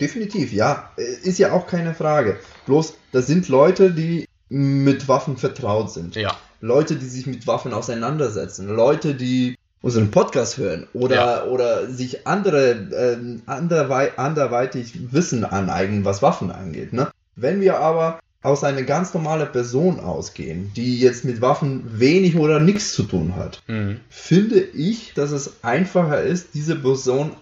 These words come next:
Speaker 1: an eine A K auszubilden, als auf, an, an eine A R.
Speaker 2: Ja.
Speaker 1: Und ich finde, die A R ist in dieser Hinsicht deutlich komplizierter.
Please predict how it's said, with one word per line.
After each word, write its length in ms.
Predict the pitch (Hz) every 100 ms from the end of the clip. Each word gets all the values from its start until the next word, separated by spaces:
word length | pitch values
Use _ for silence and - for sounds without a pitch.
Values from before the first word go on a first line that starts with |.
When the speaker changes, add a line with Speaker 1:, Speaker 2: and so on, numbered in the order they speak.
| -
Speaker 1:
an 220 | 98 -
eine 380 | 110 110 104 -
A 140 | 98
K 320 | 98 101 95
auszubilden, 840 | - 151 175 - 170 175 170 185 202 - - -
als 220 | 120 131
auf, 280 | 123 - -
an, 380 | 120 120 104 -
an 160 | 127 120
eine 220 | 120 120
A 40 |
R. 560 | 101 107 92 87 82 - -
Speaker 2:
Ja. 200 | 101 -
Speaker 1:
Und 100 | 120
ich 120 | 123 -
finde, 240 | 165 160
die 200 | 135 120 - 135 135
A 240 | - 143 185
R 120 | -
ist 160 | 123 127
in 160 | 120
dieser 320 | 117 160 190 165
Hinsicht 420 | 165 156 160 -
deutlich 320 | 131 131 135
komplizierter. 880 | 147 131 139 123 - 107 82 - -